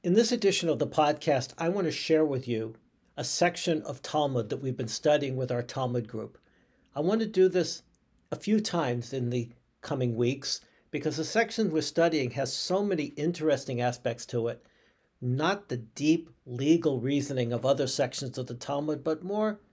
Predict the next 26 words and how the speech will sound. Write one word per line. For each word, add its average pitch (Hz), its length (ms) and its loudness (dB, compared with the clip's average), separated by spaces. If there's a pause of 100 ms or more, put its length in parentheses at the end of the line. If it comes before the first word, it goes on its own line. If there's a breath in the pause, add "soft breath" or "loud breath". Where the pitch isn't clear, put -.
(200 soft breath)
philosophical, 147 760 0
theological, 131 760 -2
reflective 123 640 -2
on 120 160 0
life. 123 420 0 (500 soft breath)
And 123 120 0
this 156 160 -2
is 156 140 -2
a 143 60 -4
section 143 500 -2
from 123 440 -2 (180)
Masechet 131 680 -2
Brachot, 123 680 2 (360 soft breath)
from 127 400 0
the 120 160 0
tractate 143 640 -2
that 117 160 -6
deals 127 320 -4
with - 220 -10
prayer 143 400 4
and 107 180 -2
blessings, 139 540 0 (260 loud breath)
which 131 220 -6
again 143 340 2
is 127 260 -10
less 160 420 0